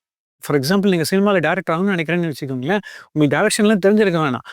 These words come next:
ஆனால், சினிமா எடுக்கிற இடத்துல இருந்தீங்கன்னா, ஒரு டைரக்டர் என்ன செய்றாருன்றது பார்க்கும்போது, "ஓ, அவருக்கு இந்த இந்த திறமைகள்லாம் இருக்கு, அவருக்கு இது இதெல்லாம் தேவை" அப்படின்றதே உங்களுக்கு அப்பதான் தெரிய ஆரம்பிக்கும். So, நான் என்ன சொல்லுவேன்னா, உங்களுடைய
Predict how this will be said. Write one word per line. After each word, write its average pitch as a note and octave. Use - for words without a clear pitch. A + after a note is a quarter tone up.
ஆனால், C3+
சினிமா A#3+
எடுக்கிற F#3
இடத்துல F3
இருந்தீங்கன்னா, D3+
ஒரு F3+
டைரக்டர் D#3+
என்ன D#3
செய்றாருன்றது F3
பார்க்கும்போது, D3
"ஓ, D#3+
அவருக்கு C3+
இந்த D#3+
இந்த E3
திறமைகள்லாம் D#3
இருக்கு, C#3
அவருக்கு C3+
இது D#3
இதெல்லாம் E3
தேவை" E3+
அப்படின்றதே D#3
உங்களுக்கு G3+
அப்பதான் F3+
தெரிய F3+
ஆரம்பிக்கும். C3
So, D3+
நான் F3+
என்ன A#3
சொல்லுவேன்னா, D3
உங்களுடைய D3